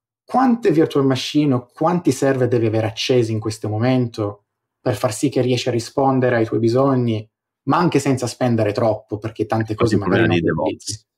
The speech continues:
Speaker 2: È quasi un problema di DevOps, eh, load
Speaker 1: Esatto.
Speaker 2: balancing, eh, quando ho fatto l'S R I in Google, più o meno queste cose qua erano all'ordine del giorno.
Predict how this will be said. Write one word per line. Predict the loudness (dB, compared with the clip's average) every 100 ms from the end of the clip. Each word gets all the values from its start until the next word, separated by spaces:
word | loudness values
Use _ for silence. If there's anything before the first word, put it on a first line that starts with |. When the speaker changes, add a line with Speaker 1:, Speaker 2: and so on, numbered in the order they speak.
| _
Speaker 2:
È | -10
quasi | -4 -2
un | -2
problema | -2 -2 -2 -2
di | -2
DevOps, | 0 0 -2 -4 -8 -4
eh, | -2 0 -2 -4 -10 _ _ -20 -20 _ _ _ _
load | -2 0 0
Speaker 1:
Esatto. | 2 2 2 0 0 0
Speaker 2:
balancing, | 0 -4 -4
eh, | -4 -4 -2 -2 -4 -6
quando | -4 -2
ho |
fatto | 0 0
l'S | 0 -2 -4
R |
I | -4 -4
in | -4
Google, | -6 -6 -4 -4
più | -6
o | -6
meno | -4 -4
queste | -6 -6 -6
cose | -6 -6
qua | -6 -4
erano | -2
all'ordine | -4 -8 -6 -8
del | -8
giorno. | -10 -12